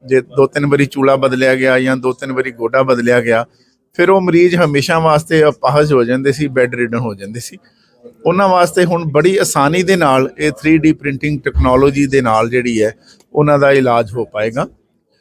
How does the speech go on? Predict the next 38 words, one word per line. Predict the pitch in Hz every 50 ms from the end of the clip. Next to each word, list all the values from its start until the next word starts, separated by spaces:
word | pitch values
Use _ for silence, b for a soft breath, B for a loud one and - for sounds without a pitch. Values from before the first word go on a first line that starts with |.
| _ _ _ _ _ -
ਇਸ | 160 160 165 -
ਤੋਂ | 208 196
ਇਲਾਵਾ | 196 190 185 180 185 185 185 180 - -
ਇਹ | - 170 180 185
ਟੈਕਨੋਲੋਜੀ | 175 180 160 147 147 143 143 151 165 175 160 165 170
ਜਿਹੜੀ | 160 160 160 147 151 147 147
ਹੈ, | 143 151 156 156
ਇਹ, | - 160 156 156 160 151 151 156
ਅ, | - _ _ _ _ _ _ _ _ 92 - - 151 147 143 143 143
ਜਿਹੜੇ | 135 131 139 147 156 151 156
ਕੈਂਸਰ | - 156 170 180 - - 220 190
ਦੇ | 180 190 185
ਮਰੀਜ਼ | 165 156 143 139 135 117 113
ਨੇ, | 113 110 101 - _ _ _ -
ਉਹਨਾਂ | 165 165 185 190 180
ਦੇ | 170 180 170
ਵਿੱਚ | 156 156 143 - -
ਵੀ | 151 156 151
ਬਹੁਤ | 139 143 131 151 151 - 127
ਯੂਜ਼ਫੁਲ | 127 123 127 127 - - 151 156 156
ਹੋਏਗੀ। | 160 151 151 147 151 160 165
ਫਰਜ਼ | 160 - 156 147 151
ਕਰੋ | 151 170 165 165 165
ਕਿਸੇ | 156 151 143 - 156 156
ਦੀ | 151 160 160 156 - - b b b b b b b _ - -
ਹੱਡੀ | 147 139 151 160 160
ਦਾ | 165 160
ਕੈਂਸਰ | 160 165 151 147 147 - 165 143
ਹੋ | 143 135 127
ਗਿਆ | 127 131 135 139
ਜਾਂ | 139 143 139 135
ਕਿਸੇ | 139 143 135 - 139
ਦੇ | 135 147
ਜਬਾੜੇ | 131 131 131 131 135 143 156 165
ਦਾ | 156 156
ਕੈਂਸਰ | 147 - 131 131 120 - - 131
ਹੋ | 135 117 107
ਗਿਆ, | 107 117 135 180